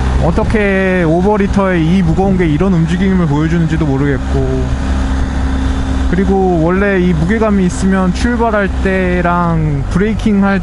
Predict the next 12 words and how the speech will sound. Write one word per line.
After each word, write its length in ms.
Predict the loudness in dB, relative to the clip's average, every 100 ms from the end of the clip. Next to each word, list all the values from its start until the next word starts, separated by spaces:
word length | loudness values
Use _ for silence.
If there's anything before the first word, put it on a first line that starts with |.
| -2
때 240 | 0 0 0
뭔가 560 | 0 2 2 2 0 0
확실히 440 | -2 0 0 0
"전 260 | 0 2 2
무거운 340 | 2 2 2
바이크예요" 540 | 2 0 0 0 2
하는 180 | 0 0
게 100 | 0
있어야 260 | 0 0 0
되는데, 440 | 0 0 -2 -2 -2 0 0 0 0 0 0 0 0 0 0 0 0 0 0
그런 220 | 2 2
것도 120 | 2